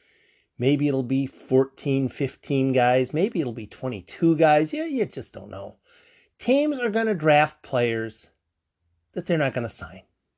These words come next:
They draft them, and they know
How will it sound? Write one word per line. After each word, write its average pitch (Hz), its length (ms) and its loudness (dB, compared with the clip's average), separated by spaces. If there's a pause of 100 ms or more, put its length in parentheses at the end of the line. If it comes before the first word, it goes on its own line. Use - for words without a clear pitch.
(1040)
They 156 140 4
draft 214 400 6
them, 202 320 0 (500)
and 143 140 -2
they 139 160 2
know 170 680 4